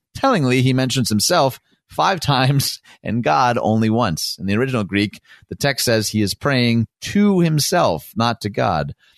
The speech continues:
Belittling and taking sides against others becomes his self-saving strategy. His prideful boasting, ironically and tragically, is a frenzied attempt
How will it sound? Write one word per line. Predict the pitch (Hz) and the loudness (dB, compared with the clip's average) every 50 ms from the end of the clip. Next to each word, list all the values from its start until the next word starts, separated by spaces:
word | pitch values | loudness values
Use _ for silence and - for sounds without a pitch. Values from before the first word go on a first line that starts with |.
| _ _ _ _ - | _ _ _ _ -2
Belittling | 131 139 151 165 180 170 143 135 131 131 | 0 0 2 2 2 2 2 2 0 0
and | 87 107 104 | -2 -2 0
taking | 113 104 87 95 90 | 0 -2 0 -2 -2
sides | - 117 110 110 107 92 | 0 0 0 0 0 -2
against | 90 76 95 90 - - | -2 -2 -2 -2 -2 -2
others | - 127 127 127 120 104 | 0 0 2 0 0 -2
becomes | 113 101 - - 101 98 95 90 - | -4 -6 -4 -2 0 0 0 0 0
his | - 90 85 - - - | -2 -2 -2 -2 -4 -2
self-saving | - 117 107 107 104 - - 101 98 92 87 87 | 0 2 0 0 0 -2 -2 0 0 0 0 0
strategy. | 80 - - 117 117 110 95 82 - 82 76 - - - - - _ | -2 0 0 0 2 2 0 0 -2 -4 -4 -4 -6 -14 -20 -20 _
His | - 107 104 - | -8 -6 -6 -6
prideful | - - 131 143 170 170 - 180 | -4 -2 0 0 0 0 -2 -2
boasting, | 139 131 131 131 120 - - 123 135 143 143 - _ _ _ - | 0 0 0 0 0 -2 -4 -4 -4 -4 -6 -10 _ _ _ -4
ironically | 95 110 120 131 143 139 - 147 139 - - | -2 0 0 0 0 0 0 0 0 0 0
and | 120 135 147 139 | -2 -2 -2 -2
tragically, | - 139 135 131 110 98 87 - 85 85 90 98 - - | 0 0 0 0 -2 -4 -2 -2 0 0 0 0 0 0
is | - 107 98 | -2 0 2
a | 110 107 101 | 2 2 0
frenzied | - - - - 127 143 151 156 175 160 | 0 -2 -2 -2 -2 0 0 0 0 0
attempt | 160 135 - - 101 98 92 - | -2 -2 -2 -4 -4 -4 -4 -6